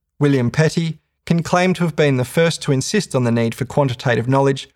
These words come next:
if government were to be effective. Petty trained in medicine as a young man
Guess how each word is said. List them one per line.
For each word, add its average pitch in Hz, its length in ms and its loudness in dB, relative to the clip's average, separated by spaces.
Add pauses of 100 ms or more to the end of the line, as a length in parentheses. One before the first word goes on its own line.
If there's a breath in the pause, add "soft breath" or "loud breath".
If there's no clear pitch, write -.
(220)
if 143 200 -2
government 135 400 0
were 123 180 0
to 117 140 -6
be 110 180 -2
effective. - 640 -6 (760)
Petty 208 280 2
trained 170 320 2
in 143 140 2
medicine 151 400 0
as 123 160 0
a 127 40 0
young 120 240 2
man 120 420 -2